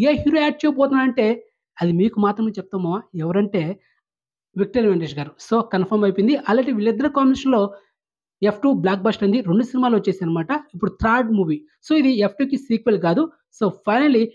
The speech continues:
ఇది ఒక fresh story, new story and village బ్యాక్‌డ్రాప్‌లో వస్తున్న సినిమా అనమాట. Already producer దిల్ రాజు గారు ఒక four days back అఫీషియల్‌గా ఒక interview చెప్పేశారనమాట. మా సినిమా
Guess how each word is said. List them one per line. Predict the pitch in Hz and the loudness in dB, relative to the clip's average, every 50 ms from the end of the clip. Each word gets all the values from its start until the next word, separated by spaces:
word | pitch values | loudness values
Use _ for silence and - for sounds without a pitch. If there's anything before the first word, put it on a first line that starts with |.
| - | -4
ఇది | - 226 233 | -2 -2 0
ఒక | 233 240 - - | 0 -2 -4 -2
fresh | 233 240 - - - | -2 -2 -2 -4 -2
story, | - 277 233 180 160 156 180 190 | 0 2 2 2 0 -2 0 2
new | 233 277 269 - | 2 2 2 2
story | - 226 208 196 277 339 349 - - - _ - - 185 | 0 0 2 2 2 0 -2 -4 -20 -20 _ -4 -2 0
and | 190 180 165 160 | 0 0 0 0
village | 196 233 285 285 285 - - | 0 0 0 0 -2 -4 -2
బ్యాక్‌డ్రాప్‌లో | 254 233 220 - - 220 202 214 214 | -2 -2 -2 -2 -4 -2 0 -2 -2
వస్తున్న | - - 240 226 - | -2 -4 -6 -6 -4
సినిమా | - 170 175 170 160 | -2 -2 0 0 0
అనమాట. | 156 151 151 147 - 147 - _ _ - | -2 -4 -4 -6 -10 -16 -20 _ _ -2
Already | 180 208 214 214 247 240 - | 0 0 2 0 -2 0 0
producer | 202 196 196 202 262 262 233 247 - 247 196 165 170 | 0 0 0 -2 -2 -2 -2 -2 -4 -4 -2 0 0
దిల్ | 190 180 196 | 0 2 2
రాజు | 208 196 190 190 | 0 0 2 2
గారు | 180 180 185 196 196 - _ - 180 | 2 2 2 0 0 -6 _ -14 -8
ఒక | - 190 180 - | -8 -8 -6 -2
four | - 233 226 240 | 0 0 2 2
days | 226 185 170 170 | 0 0 0 -2
back | 190 196 196 - _ _ _ _ _ _ _ _ - 190 | -2 -2 -4 -8 _ _ _ _ _ _ _ _ -6 -6
అఫీషియల్‌గా | 202 - - 269 269 240 254 254 247 - - 190 | -6 -4 -2 -2 2 2 2 0 -2 -8 -6 -6
ఒక | 175 - 196 190 | -2 0 0 0
interview | 190 220 226 226 - | 2 2 0 0 0
చెప్పేశారనమాట. | 180 165 185 170 - 175 165 165 160 156 - 226 - 170 165 | -2 -2 -2 -2 -2 0 0 0 0 -2 -4 -6 -4 -2 0
మా | 180 214 262 311 302 294 - | 0 2 2 0 -2 -2 -2
సినిమా | 220 196 170 156 | -4 -2 -2 -4